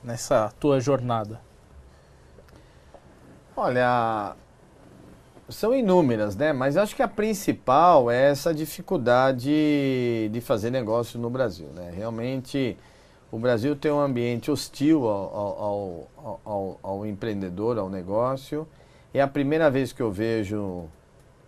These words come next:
Speaker 2: no Brasil onde se cri-, eh, se, se coloca abertamente uma série de problemas que a gente enxerga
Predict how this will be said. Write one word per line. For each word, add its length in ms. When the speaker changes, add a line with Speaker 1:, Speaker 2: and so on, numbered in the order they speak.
Speaker 2:
no 120
Brasil 880
onde 280
se 280
cri-, 280
eh, 160
se, 580
se 180
coloca 500
abertamente 640
uma 120
série 220
de 80
problemas 420
que 80
a 60
gente 300
enxerga 960